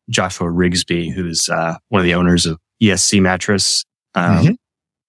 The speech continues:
Speaker 1: and so we were talking about, uh, Sleep Number and how Sleep Number's board was basically given the,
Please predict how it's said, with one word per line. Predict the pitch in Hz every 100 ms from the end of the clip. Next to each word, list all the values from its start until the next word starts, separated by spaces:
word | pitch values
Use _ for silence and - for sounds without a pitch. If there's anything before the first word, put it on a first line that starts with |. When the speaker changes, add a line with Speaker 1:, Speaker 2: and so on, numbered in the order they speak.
| _ _ _
Speaker 1:
and | 104 92 90 87 87
so | 95
we | 90 98
were | 95
talking | 101 92
about, | 92 92 87 82 -
uh, | 87 82
Sleep | - 170 180
Number | 101 90 90
and | 90
how | 90
Sleep | 87 - 104
Number's | 104 92 90
board | - 98 101 92 87
was | 87
basically | - 90 - 92
given | 90 95 92 90 90
the, | 90 87 87